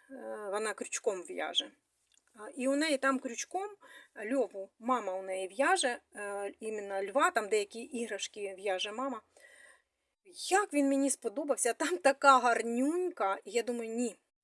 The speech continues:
е, мені треба зробити свого теж льва, в свою, е, таку ко-, колекцію іграшок. І то я сіла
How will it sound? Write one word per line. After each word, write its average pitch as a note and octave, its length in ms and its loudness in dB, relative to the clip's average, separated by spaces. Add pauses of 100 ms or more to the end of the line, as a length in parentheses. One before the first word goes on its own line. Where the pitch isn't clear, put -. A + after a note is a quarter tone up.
(140)
е, G3+ 400 -4
мені A3+ 260 -4
треба D4 400 2
зробити A3 540 -2
свого A3+ 640 -4 (100)
теж G#3+ 300 -6
льва, F#3+ 320 -8
в - 80 -12
свою, G#3 460 -6 (720)
е, F#3+ 300 -12
таку - 240 -14
ко-, G3 340 -6
колекцію G3 760 -6
іграшок. C4+ 640 -6 (420)
І - 60 -20 (100)
то A3 100 -12
я F#3 260 -6
сіла D#4+ 560 0